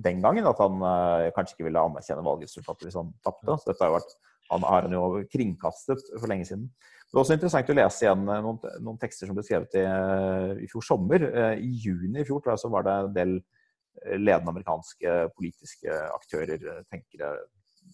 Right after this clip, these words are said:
think tank-typer, men også folk fra sikkerhets-, eh, det gamle sikkerhetsetablissementet, som gjennomførte en sånn war games-øvelse, hvor de på en måte så for seg hva er det som kan gå galt etter valget. Hvor de nettopp liksom skrev om, de, de traff ikke hundre prosent på alle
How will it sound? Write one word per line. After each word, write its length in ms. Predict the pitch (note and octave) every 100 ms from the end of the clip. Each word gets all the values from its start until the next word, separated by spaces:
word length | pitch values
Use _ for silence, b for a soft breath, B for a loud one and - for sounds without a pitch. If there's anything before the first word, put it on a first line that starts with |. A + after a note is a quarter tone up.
| - - _ _ -
think 200 | F2+ -
tank-typer, 1040 | F2 F2 _ - - _ G2 D#3+ F3+ -
men 140 | B2 B2
også 200 | G2+ A#2
folk 160 | G2 -
fra 80 | G#2
sikkerhets-, 640 | - F#2+ E2+ E2 - -
eh, 300 | F2+ E2 E2+
det 80 | G#2
gamle 160 | F2 F2+
sikkerhetsetablissementet, 1040 | F2+ - - F#2+ F#2 F2 F#2+ F2 B2+ F3 B B B
som 140 | - C#3
gjennomførte 400 | C3 E2 G2 G2+
en 80 | G2+
sånn 220 | G#2 G#2
war 260 | F#2+ F2 F2
games-øvelse, 880 | F#2+ F2+ F2 - F#2+ E2+ F2+ - C#3+
hvor 100 | A2
de 100 | G#2+
på 120 | F#2+
en 20 |
måte 160 | - G2+
så 140 | - E2+
for 80 | F2
seg 160 | G2 G2+
hva 160 | F#2+
er 40 | F2
det 80 | F#2
som 100 | F#2
kan 180 | F#2+
gå 120 | F#2+ G2+
galt 360 | E2+ F2+ F#2 -
etter 240 | - G2
valget. 380 | E2+ D2+ D#2+ - b b b _
Hvor 100 | B2+
de 60 | B2+
nettopp 400 | A2 - - D3
liksom 240 | C3 G#2
skrev 300 | - D2+ D#2
om, 140 | F2 F#2+ _ _ _ -
de, 100 | G#2
de 100 | A#2+
traff 220 | A2 -
ikke 220 | G#2+ -
hundre 320 | D#3 G#2+ E2 F2
prosent 260 | G#2 F#2
på 120 | A#2
alle 260 | F#2+ E2+